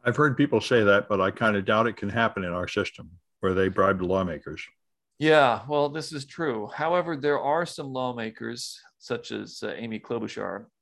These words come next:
Speaker 2: who have, and, and Elizabeth Warren,
Speaker 1: Yeah.
Speaker 2: who have been very critical of Amazon and have more or less suggested breaking it up.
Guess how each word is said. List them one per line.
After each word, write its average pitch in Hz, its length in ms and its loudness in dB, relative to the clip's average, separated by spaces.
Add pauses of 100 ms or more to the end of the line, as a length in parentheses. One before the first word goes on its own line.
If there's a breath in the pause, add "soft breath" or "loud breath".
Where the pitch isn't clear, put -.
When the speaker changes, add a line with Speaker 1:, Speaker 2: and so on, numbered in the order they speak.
Speaker 2:
who 120 160 -8
have, 120 480 -6
and, 92 360 -14
and 101 240 -16
Elizabeth 117 400 -6
Warren, 104 400 -4 (440 soft breath)
Speaker 1:
Yeah. 104 140 6
Speaker 2:
who - 60 -2
have 127 260 2
been 135 260 0
very 135 240 2
critical 110 600 -8 (580)
of 95 500 0 (120)
Amazon 90 640 -12 (380)
and 98 260 -8
have 120 500 -6 (440)
more 127 300 0
or 101 60 -2
less 107 260 -6
suggested 101 520 -10
breaking 104 360 -8
it 101 100 -14
up. 117 300 -6